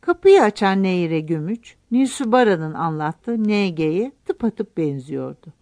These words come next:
Orta yaşlı, hoş, alımlı, kendine güvenen, son derece kibar bir kadın. Mesafeli, serin, hatta soğuk. Fakat bu hali onu itici kılmaktan çok,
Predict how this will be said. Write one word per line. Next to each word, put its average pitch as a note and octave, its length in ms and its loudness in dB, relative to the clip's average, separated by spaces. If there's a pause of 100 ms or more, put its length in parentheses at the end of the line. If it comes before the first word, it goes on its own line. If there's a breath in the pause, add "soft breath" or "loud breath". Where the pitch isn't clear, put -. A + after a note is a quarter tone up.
(220)
Orta C4 320 2
yaşlı, F3+ 580 -4 (100)
hoş, F3+ 420 -4
alımlı, E3+ 560 -4 (360 soft breath)
kendine A#3+ 480 2
güvenen, F3+ 580 -4
son D4+ 400 -4
derece G3 360 0
kibar C#3 460 -10
bir C3+ 140 -14
kadın. B2 360 -16 (360 soft breath)
Mesafeli, F#3+ 800 -4
serin, G3+ 600 -4
hatta F3 440 -10
soğuk. - 380 -12 (540 soft breath)
Fakat F4+ 420 -2
bu E4+ 160 2
hali F#3 400 0
onu B3+ 260 0
itici A#3+ 400 -8
kılmaktan E3 680 -6
çok, C4+ 260 -8